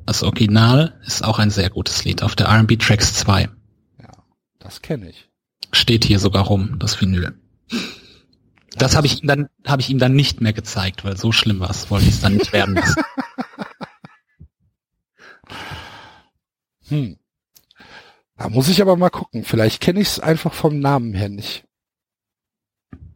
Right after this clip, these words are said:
Speaker 2: Und das hat Steve Mason gespielt?
Speaker 1: Ja.
Speaker 2: Dass Steve Mason R and B spielt, war mir auch nicht bewusst.
Speaker 1: Siehst du?
Speaker 2: Hm. Gibt's eigentlich Steve Mason noch?
Speaker 1: Ich glaube nicht.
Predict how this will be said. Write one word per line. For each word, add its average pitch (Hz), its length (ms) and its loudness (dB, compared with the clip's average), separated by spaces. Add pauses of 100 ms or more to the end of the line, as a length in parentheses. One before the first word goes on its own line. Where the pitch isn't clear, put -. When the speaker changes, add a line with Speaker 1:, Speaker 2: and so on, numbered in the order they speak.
(960)
Speaker 2:
Und 107 100 -8
das 170 160 4
hat 240 140 2
Steve - 360 -4
Mason 151 300 4
gespielt? 117 560 -6 (320)
Speaker 1:
Ja. 113 180 2 (220)
Speaker 2:
Dass 113 200 0
Steve - 280 -6
Mason 160 360 2
R 113 60 -6 (100)
and 113 120 -6
B 185 140 -4
spielt, 107 440 -6
war 110 80 -4
mir 110 180 -6
auch - 180 -4
nicht - 160 -12
bewusst. - 520 -14 (200)
Speaker 1:
Siehst 104 560 4
du? - 400 -2 (1160)
Speaker 2:
Hm. 127 280 -2 (1040)
Gibt's - 220 -8
eigentlich 127 180 -6
Steve - 320 -6
Mason 143 300 0
noch? 151 260 -8 (320)
Speaker 1:
Ich - 180 2
glaube 85 300 2
nicht. 87 340 4